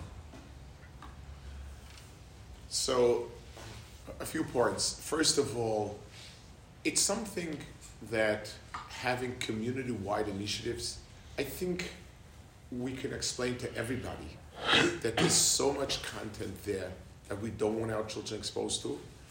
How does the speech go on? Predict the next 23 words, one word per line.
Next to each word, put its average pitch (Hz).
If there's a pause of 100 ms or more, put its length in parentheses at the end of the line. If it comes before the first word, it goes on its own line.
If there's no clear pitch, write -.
(180)
And 123
different 143
people 127
might 113
have 107
different, 107 (500)
um, 98 (100)
ideas 107
about 92 (160)
which 131
exactly. 101 (100)
But 135
the 127
idea 135 (840)
to 139
let 170
your 160
child 123 (160)
be 107
exposed 110
to 107 (100)
everybody 117
and 104